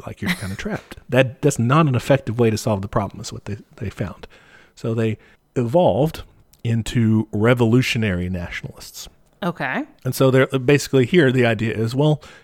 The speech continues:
Speaker 1: it can't just be just us here. We need to join with black people throughout the country, right? Uh, we've got all these different kind of colonies all over the place, you know, oppressed by the same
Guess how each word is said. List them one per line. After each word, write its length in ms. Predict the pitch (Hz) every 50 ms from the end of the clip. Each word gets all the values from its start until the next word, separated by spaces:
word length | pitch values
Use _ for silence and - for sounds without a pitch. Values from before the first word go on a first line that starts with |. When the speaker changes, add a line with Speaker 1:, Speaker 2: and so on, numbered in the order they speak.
| _ -
Speaker 1:
it 140 | 143 131
can't 280 | - - 175 185 190 170
just 220 | 135 139 123 -
be 180 | - 123 113 107
just 420 | 101 - 120 120 - - - - -
us 200 | 113 107 - -
here. 260 | - 233 180 - - _ _ - - - - - - _ -
We 400 | 123 120 127 127 120 120 - -
need 240 | 120 120 127 123 117
to 100 | - 143
join 560 | 113 110 - 123 117 120 117 120 117 113 113 -
with 360 | 113 113 110 113 107 - -
black 280 | - 117 113 110 - -
people 360 | - - 107 - 113 113 117
throughout 440 | - - 131 113 101 101 113 117 - -
the 160 | 113 113 113
country, 420 | - - 170 170 - - - - _ _ _ _ _ _ -
right? 240 | - 170 98 107 _ _ - _ -
Uh, 100 | 123 113
we've 180 | 107 110 110 -
got 200 | 139 131 135 -
all 260 | - 120 131 135 131
these 180 | 127 123 117 104
different 300 | - 123 - 123 113 -
kind 260 | - - 196 202 190 143
of 220 | 120 - - _ _
colonies 760 | - - - 131 139 143 123 107 85 82 - - - - - _ _ _ _ _ _ _ _ _ _ _ _ _ _ _ _ _
all 200 | - 123 120 117 117
over 180 | 120 113 104
the 100 | 95 104
place, 380 | - - - 104 - - - -
you 60 | - 98
know, 120 | 101 107
oppressed 580 | - - - - - 127 123 117 - - - -
by 200 | 113 135 156 165
the 100 | 139 -
same 420 | - - 120 113 104 101 104 -